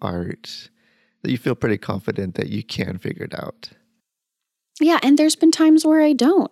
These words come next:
Speaker 2: and I hate it when it's all the way finished.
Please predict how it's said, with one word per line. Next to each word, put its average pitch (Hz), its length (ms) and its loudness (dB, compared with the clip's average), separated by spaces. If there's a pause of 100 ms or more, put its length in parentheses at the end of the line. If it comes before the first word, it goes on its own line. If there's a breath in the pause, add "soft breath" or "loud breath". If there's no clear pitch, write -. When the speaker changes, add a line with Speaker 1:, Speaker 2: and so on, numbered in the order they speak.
Speaker 2:
and 233 160 2
I 311 340 0 (180)
hate 254 300 -4
it 294 240 -4 (640)
when 269 160 4
it's 285 160 0
all 294 200 2
the 285 120 0
way 311 180 2
finished. - 680 -4